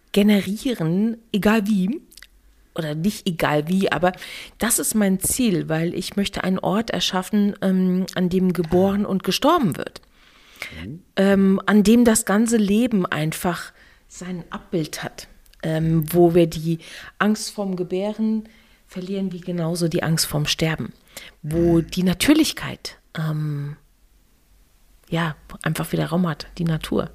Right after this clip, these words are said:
Speaker 2: Mhm.
Speaker 1: unsere Natur.
Speaker 2: Ich höre, ein Ort wird dafür gesucht und
Speaker 1: Genau.
Speaker 2: es wird, ah,
Speaker 1: <laughs>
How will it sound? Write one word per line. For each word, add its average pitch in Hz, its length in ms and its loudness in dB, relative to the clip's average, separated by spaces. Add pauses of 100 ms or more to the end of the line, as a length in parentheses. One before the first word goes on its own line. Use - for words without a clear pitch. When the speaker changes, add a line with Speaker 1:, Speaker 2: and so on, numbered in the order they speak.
(160)
Speaker 2:
Mhm. 92 80 -4
Speaker 1:
unsere 185 320 2
Natur. - 400 -2 (720)
Speaker 2:
Ich - 120 -2
höre, 95 180 6
ein 87 140 0
Ort 104 440 2
wird 76 180 -2
dafür 78 240 -6
gesucht 69 600 -8
und 76 180 -4
Speaker 1:
Genau. 196 360 2
Speaker 2:
es - 160 -6
wird, 85 240 -2
ah, - 320 -4
Speaker 1:
<laughs> 226 520 -4